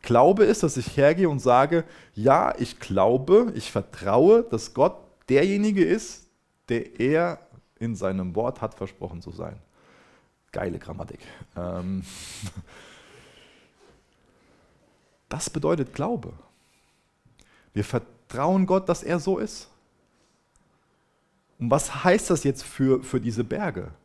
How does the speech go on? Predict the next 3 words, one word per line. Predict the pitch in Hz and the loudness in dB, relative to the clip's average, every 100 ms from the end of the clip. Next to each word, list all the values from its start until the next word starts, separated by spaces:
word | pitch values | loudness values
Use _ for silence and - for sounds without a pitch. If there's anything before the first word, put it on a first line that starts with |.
| _ _ _ _ _ _ _ _ _ _ _ _ _ _ _ _ _ _ _ _ _ _ _ _ _ _ _ | _ _ _ _ _ _ _ _ _ _ _ _ _ _ _ _ _ _ _ _ _ _ _ _ _ _ _
Seht | 135 139 | 0 2
ihr, | 139 | 4
ich | 165 - - | 2 0 -12